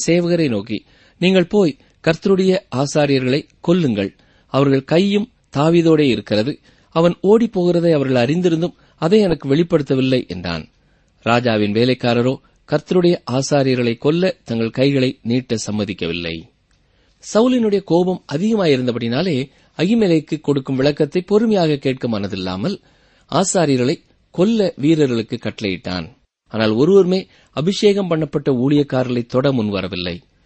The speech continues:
ஆனால் சவுலோ தேவனுக்கு விரோதமான தன்னுடைய கலகத்திலே மேலெழும்பி நின்றபடினாலே, பாவம் செய்ய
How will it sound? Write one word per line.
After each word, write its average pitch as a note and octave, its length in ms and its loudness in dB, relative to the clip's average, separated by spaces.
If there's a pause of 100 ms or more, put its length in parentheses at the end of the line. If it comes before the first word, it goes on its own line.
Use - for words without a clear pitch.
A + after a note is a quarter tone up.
(160)
ஆனால் G#2 400 -2
சவுலோ C3+ 420 2 (300)
தேவனுக்கு F#3+ 400 2
விரோதமான G#3 560 2
தன்னுடைய D3+ 400 -2
கலகத்திலே A#2 500 -2 (440)
மேலெழும்பி G#3+ 600 2
நின்றபடினாலே, B2+ 800 0 (320)
பாவம் G3+ 420 2
செய்ய D3 400 0